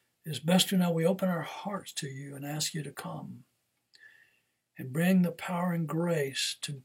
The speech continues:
change us from the people we are into the people we want to be. And so we thank you that you are still the faithful Holy One. Amen. Goodbye and love to you all.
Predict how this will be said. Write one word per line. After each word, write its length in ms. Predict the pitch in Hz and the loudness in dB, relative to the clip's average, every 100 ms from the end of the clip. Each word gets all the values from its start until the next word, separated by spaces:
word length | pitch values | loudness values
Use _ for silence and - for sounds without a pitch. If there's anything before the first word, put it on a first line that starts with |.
| - | -2
change 460 | - 190 190 156 | 0 4 4 2
us 240 | 139 131 - | -4 -8 -8
from 260 | - 139 | -8 -8
the 80 | 135 | -10
people 360 | - 190 156 175 | -6 -6 -4 -4
we 160 | 170 | -4
are 260 | 160 147 135 143 | -6 -8 -14 -14
into 240 | 131 156 | -10 -8
the 120 | 131 | -10
people 420 | 127 - 156 - | -12 -8 -8 -8
we 160 | 139 135 | -12 -10
want 300 | 131 135 - | -12 -14 -12
to 100 | - | -14
be. 140 | 139 135 | -12 -16
And 1080 | 127 _ _ _ _ _ _ _ - _ - | -20 _ _ _ _ _ _ _ -20 _ -2
so 120 | 160 | 2
we 120 | 175 | 2
thank 400 | 175 202 190 - | 2 0 0 -4
you 180 | 131 131 _ _ _ _ _ - - - _ _ | -10 -14 _ _ _ _ _ -20 -20 -20 _ _
that 300 | 143 - - | -10 -6 -2
you 340 | 175 180 175 147 | 2 2 0 -4
are 300 | 143 135 127 | -8 -8 -6
still 680 | - - 151 139 135 - _ _ | -6 -2 -4 -4 -10 -20 _ _
the 80 | - | -16
faithful 640 | - - 156 151 156 147 - | -10 -4 -4 -4 -8 -12 -8
Holy 280 | 151 131 135 | -8 -8 -12
One. 280 | 135 131 - _ _ _ _ _ _ _ _ - - _ | -16 -20 -20 _ _ _ _ _ _ _ _ -8 -8 _
Amen. 380 | 143 160 202 175 _ _ _ _ - - - - - - | -6 -4 -6 -12 _ _ _ _ -18 -18 -18 -20 -20 -14
Goodbye 480 | - 160 165 190 196 | -4 2 4 6 4
and 300 | 202 165 139 | 2 0 -2
love 320 | 135 156 175 | 0 2 0
to 140 | 160 175 | 0 2
you 220 | 180 180 | 2 2
all. 360 | 170 139 143 | -2 -6 -6